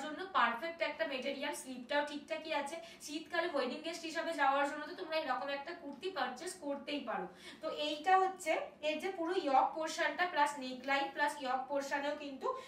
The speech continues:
খুব সুন্দরভাবে সিলভার কালারের জরি দিয়ে, সিলভার কালারের চুমকি দিয়ে ওয়ার্ক চলে গেছে। তোমরা দেখতেই পাচ্ছ, এটা কিন্তু আমাদের নেকলাইনটাকে খুব ভালোভাবে ডিফাইন করবে। প্লাস গোটা কুর্তিটা জুড়েই কিন্তু এরকম ভাবে সিলভার কালারের,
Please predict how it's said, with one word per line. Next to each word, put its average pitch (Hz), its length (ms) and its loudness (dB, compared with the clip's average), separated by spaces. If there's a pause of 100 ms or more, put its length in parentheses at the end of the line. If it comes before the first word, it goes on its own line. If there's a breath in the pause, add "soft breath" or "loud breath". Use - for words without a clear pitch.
(100)
খুব 381 120 0 (120)
সুন্দরভাবে 320 680 4 (360 loud breath)
সিলভার 339 520 4
কালারের 381 380 4 (120)
জরি 285 260 4 (100)
দিয়ে, 339 180 0 (180)
সিলভার 311 420 -2
কালারের 330 380 -2
চুমকি 302 340 -6 (100)
দিয়ে 285 120 -4 (100)
ওয়ার্ক 254 340 4
চলে 240 220 -2
গেছে। 196 200 -4 (300 loud breath)
তোমরা 370 180 2 (120)
দেখতেই 302 400 -2
পাচ্ছ, 302 180 0 (120)
এটা 285 160 -2
কিন্তু 320 160 -4
আমাদের 339 260 -4
নেকলাইনটাকে 302 600 -4
খুব 359 180 -4
ভালোভাবে 262 400 0 (100)
ডিফাইন 285 340 2 (120)
করবে। 269 240 0 (320 loud breath)
প্লাস 339 200 6 (120)
গোটা 294 240 4 (100)
কুর্তিটা 320 420 -2 (120)
জুড়েই 294 360 0
কিন্তু 330 260 -4
এরকম 269 280 2
ভাবে 311 140 -2 (100)
সিলভার 285 440 -2
কালারের, 277 340 4